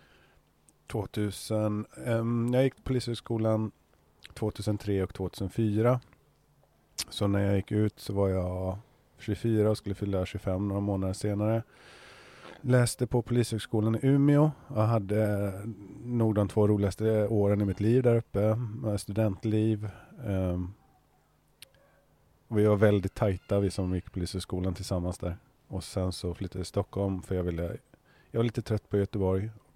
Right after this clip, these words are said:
Ehm, och, eh,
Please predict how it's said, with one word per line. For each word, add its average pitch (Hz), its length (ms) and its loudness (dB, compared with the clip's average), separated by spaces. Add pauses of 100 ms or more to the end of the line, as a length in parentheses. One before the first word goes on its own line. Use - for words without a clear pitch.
(1500)
Ehm, 92 320 -6 (400)
och, - 500 -8
eh, 90 200 -2